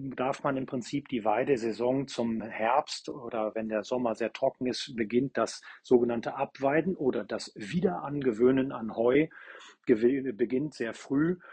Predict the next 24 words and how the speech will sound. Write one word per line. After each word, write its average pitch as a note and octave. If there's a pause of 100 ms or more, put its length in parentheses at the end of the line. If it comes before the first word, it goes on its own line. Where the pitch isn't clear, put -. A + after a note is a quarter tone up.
(140)
Und A#2
das A#2
ist C#3+
im C#3
Prinzip, C3
äh, A#2+
als, A#2+
als C3+
Begriff C#3+
verwenden A#2+
wir A#2
hier A2
das -
sogenannte A2+
Abweiden, A#2 (220)
dass -
wir A#2
das -
Pferd C3
also A#2+
vorbereiten A#2+
auf G#2+
die G#2
Stallfütterungsphase. A#2+